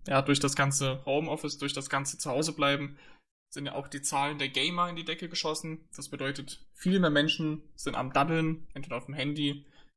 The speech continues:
oder an den Konsolen oder am P C, wo man eine Tastatur braucht. Und genau deshalb geht also Cherry, äh, auch an die Börse diesen Monat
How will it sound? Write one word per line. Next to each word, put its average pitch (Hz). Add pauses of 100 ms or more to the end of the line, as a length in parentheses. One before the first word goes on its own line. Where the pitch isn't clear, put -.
(340)
oder 143
an 139
den 139
Konsolen 147 (180)
oder 180
am 143
P 151
C, 151
wo 160
man 143
eine 135
Tastatur 139
braucht. 120 (1200)
Und 160
genau 175
deshalb 180
geht - (920)
also 135
Cherry, 147 (180)
äh, 143
auch -
an 175
die 180
Börse 165 (240)
diesen 151
Monat 143